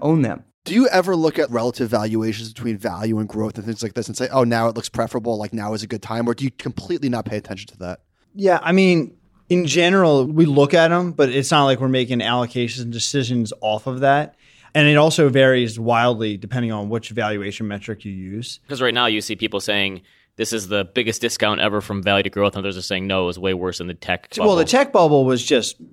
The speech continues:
Speaker 3: ridiculous. That spread was obviously huge. And so at that point in time, it might have made sense to just overweight value on a relative basis.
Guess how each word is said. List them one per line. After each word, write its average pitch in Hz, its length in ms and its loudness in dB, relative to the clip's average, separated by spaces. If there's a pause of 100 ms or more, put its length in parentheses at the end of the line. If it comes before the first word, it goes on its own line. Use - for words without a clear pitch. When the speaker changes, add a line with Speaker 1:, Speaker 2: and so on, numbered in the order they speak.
(140)
Speaker 3:
ridiculous. 139 680 -2
That 156 280 0
spread 160 320 2
was 127 180 0
obviously 120 540 0
huge. - 520 -4 (220)
And 147 140 2
so 160 160 6
at 123 100 2
that 160 400 0
point 127 220 -4
in 107 40 -6
time, 117 220 -4
it 117 80 -2
might 120 160 0
have 117 100 -2
made 113 240 -4
sense 117 360 -6
to 120 80 -14
just 110 220 -10 (300)
overweight 123 500 2
value 113 460 0
on 120 120 -4
a 107 100 -4
relative 110 400 -2
basis. 131 540 -4